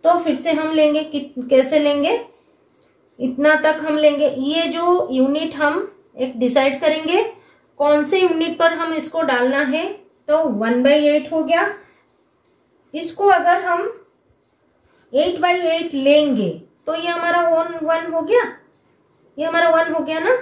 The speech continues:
इसको हम numbering ए भी कर सकते हैं। और इधर हमारा आ गया सेवन बाई एट, सिक्स बाई एट। ऐसे करोगे तो आपको easily आप उसको divide कर सकते हो।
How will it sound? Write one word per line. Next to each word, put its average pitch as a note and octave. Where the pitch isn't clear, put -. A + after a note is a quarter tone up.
इसको C#4
हम E4
numbering D#4
ए B3+
भी D4
कर E4
सकते F4+
हैं। F#4+
और C#4+
इधर D#4+
हमारा C#4
आ B3
गया C4
सेवन G3+
बाई B3
एट, D4
सिक्स -
बाई C#4
एट। -
ऐसे F4
करोगे G4
तो E4
आपको F4
easily D#4+
आप C#4+
उसको F4
divide C#4
कर D#4+
सकते B3
हो। D#3+